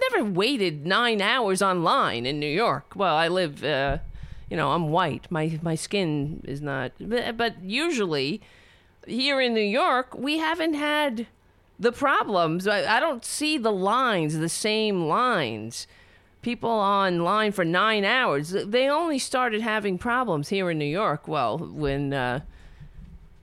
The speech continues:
in, when Bernie Sanders was on the ticket. Then there were s-, there was some, uh, well, Democratic operatives and that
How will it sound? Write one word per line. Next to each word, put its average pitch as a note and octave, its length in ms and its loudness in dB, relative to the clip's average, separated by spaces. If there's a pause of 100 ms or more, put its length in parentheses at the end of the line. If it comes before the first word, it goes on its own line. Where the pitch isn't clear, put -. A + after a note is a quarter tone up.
(140)
in, D3 360 -2
when C#3+ 340 0
Bernie D3 300 0
Sanders D3 500 -2
was C#3 180 -2
on C#3+ 260 0
the B2+ 100 -2
ticket. - 400 -4 (840)
Then E3+ 240 -2
there D3+ 160 0
were C3+ 480 0 (680)
s-, - 240 -12
there D3+ 440 -4
was C3 140 -2
some, B2 520 -4
uh, B2 340 -4
well, A#2 180 -6
Democratic B2 760 -4
operatives A#2+ 540 -4
and A#2+ 140 -4
that C#3+ 260 -2